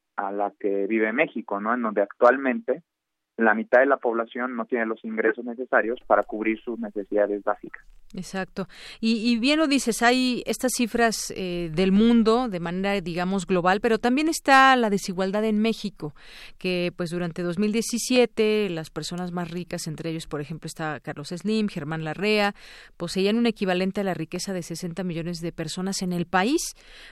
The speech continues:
Speaker 2: Para dos mil dieciocho ya este empresario Slim rebasó de tal forma al otro, a Germán Larrea, en la lista de billonarios de Forbes, que llegó a concentrar él solo la misma fortuna que la mitad más pobre de la población, según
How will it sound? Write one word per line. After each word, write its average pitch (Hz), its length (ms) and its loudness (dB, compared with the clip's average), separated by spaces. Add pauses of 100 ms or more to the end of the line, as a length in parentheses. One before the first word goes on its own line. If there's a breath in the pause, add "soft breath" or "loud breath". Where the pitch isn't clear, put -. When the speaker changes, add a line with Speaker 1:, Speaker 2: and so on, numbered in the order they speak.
Speaker 2:
Para 190 220 4
dos 190 160 2
mil 233 180 4
dieciocho 254 540 2
ya 214 300 2
este 190 500 -4
empresario 190 880 0
Slim 190 380 0
rebasó 185 800 -4 (340 loud breath)
de 160 120 -8
tal 196 220 4
forma 190 520 0
al 190 180 -2
otro, 196 460 0
a - 80 -6
Germán 175 400 -4
Larrea, 196 380 0
en 185 100 -2
la 165 80 -4
lista 170 260 -6
de 180 100 -2
billonarios 165 520 -6
de 190 80 -2
Forbes, - 480 -2 (420 loud breath)
que 208 140 4
llegó 208 500 4
a 196 80 0
concentrar 202 580 -2 (120)
él 277 260 2
solo 269 320 4
la 226 140 4
misma 214 240 0
fortuna 220 540 0
que 208 140 -4
la 175 100 -2
mitad 185 420 -2 (220)
más 190 260 -2
pobre 185 320 -4
de 170 100 -6
la 170 140 -4
población, 175 600 -4
según 175 420 -4